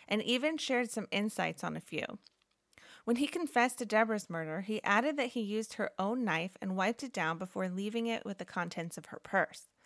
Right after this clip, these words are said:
Investigators weren't entirely without evidence against him either. For Susie, he confessed and left a palm print on her car. For Vanessa, he confessed,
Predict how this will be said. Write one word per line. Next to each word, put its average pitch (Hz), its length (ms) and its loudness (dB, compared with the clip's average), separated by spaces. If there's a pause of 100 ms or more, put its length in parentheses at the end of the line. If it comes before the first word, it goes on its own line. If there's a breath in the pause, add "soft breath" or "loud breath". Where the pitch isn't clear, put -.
(560 loud breath)
Investigators 294 800 4
weren't 208 380 0
entirely 202 800 0
without 190 400 2
evidence 180 420 -2
against 185 320 -2
him 170 180 -6
either. - 380 -4 (640 soft breath)
For 262 220 4
Susie, 302 440 2
he 285 140 2
confessed 269 800 2
and 226 160 4
left 220 220 6
a 254 60 0
palm 254 360 4
print 196 340 -2
on 208 180 2
her 202 180 -6
car. - 580 0 (540 loud breath)
For 254 180 4
Vanessa, 240 600 4
he 262 180 2
confessed, 240 720 0